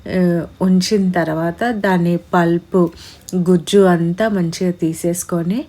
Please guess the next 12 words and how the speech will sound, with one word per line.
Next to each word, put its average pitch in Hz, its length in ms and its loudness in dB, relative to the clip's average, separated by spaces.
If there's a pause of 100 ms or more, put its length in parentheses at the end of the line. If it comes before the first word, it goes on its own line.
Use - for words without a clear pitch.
(400)
మంచిగా 190 380 2
బాయిల్ 165 540 2
చేయాలన్నమాట. 151 680 -4
సిమ్లో 175 460 0
పెట్టేసేసుకొని 156 1120 -6 (420)
ఈ, 190 680 4 (240)
ఆ, 180 160 -2 (180)
ఉసిరికాయ 190 440 0
పచ్చడి 180 400 -6
చాలా 175 560 -2
టేస్ట్ 175 480 -2
ఉంటుంది. 160 640 -4